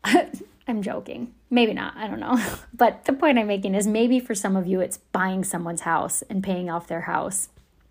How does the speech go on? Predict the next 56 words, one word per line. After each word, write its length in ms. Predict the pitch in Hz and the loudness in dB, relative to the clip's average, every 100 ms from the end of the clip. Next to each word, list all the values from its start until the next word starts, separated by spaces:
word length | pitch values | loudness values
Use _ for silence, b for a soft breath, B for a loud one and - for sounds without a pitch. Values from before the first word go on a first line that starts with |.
| _ - | _ -4
or 120 | 220 | -2
renovating 560 | 196 190 196 185 170 165 | 2 2 2 2 0 -2
their 160 | 160 151 | -6 -4
house. 480 | 165 - 180 - B B B B B | -4 -4 -4 -6 B B B B B
Um, 200 | 202 196 | -2 0
there 100 | 202 | 2
was 140 | 202 | 2
another 300 | 202 202 202 | 0 0 0
time 220 | 196 190 190 | 0 0 2
where 120 | 180 | 2
we 140 | 185 | 0
did 220 | 196 185 | 0 0
something 340 | 185 185 180 180 | -2 -6 -4 -6
like 260 | 170 170 | -6 -6
that. 300 | 185 170 165 - | -4 -2 -2 -4
Um, 160 | 185 | -8
our 120 | 165 175 | -6 -8
church 420 | - 190 - - | -6 -8 -8 -8
did 180 | 175 180 | -10 -8
something 280 | 175 175 | -12 -10
like 180 | 175 165 | -10 -8
that 180 | 165 - | -6 -6
for 80 | 180 | -8
a 40 | |
family 340 | 180 175 170 170 | -8 -8 -6 -6
where 140 | 170 | -6
they 80 | 170 | -6
actually 320 | 165 - 156 | -8 -10 -12
fixed 320 | - 160 - | -10 -10 -8
up 120 | 175 - | -10 -8
their 120 | 165 | -6
house, 320 | 175 170 185 | -2 -2 -4
and 80 | 175 | -8
it 20 | |
was 120 | 151 | -10
kinda 200 | - 185 | -8 -6
like 200 | 180 175 | -6 -6
an 80 | 165 | -10
extreme 380 | - - 190 190 | -12 -6 -2 0
home 160 | 185 | 0
makeover 420 | 180 170 202 214 214 | -2 -4 -6 -6 -4
thing. 320 | 240 262 269 B B B B B | 0 0 -2 B B B B B
Um, 420 | 196 190 175 175 B B B | -4 -2 -2 -6 B B B
sometimes 400 | - 277 392 320 | 0 2 4 2
just 160 | 240 | 2
to 80 | - | 0
do 260 | 170 202 196 | 0 0 -2
something 520 | 196 190 170 170 170 | 0 -2 -2 -4 -4
out 180 | - 170 | -4 -6
of 100 | 170 | -4
the 340 | 160 151 147 - _ _ _ _ - - _ | -4 -4 -4 -10 _ _ _ _ -14 -14 _
goodness 360 | - 196 202 196 | -4 -2 -2 -6
of 100 | 175 | -4
your 120 | 170 | -4
heart 440 | 170 170 170 175 - | -4 -2 -2 -2 -6
and 360 | 190 165 151 | -10 -8 -10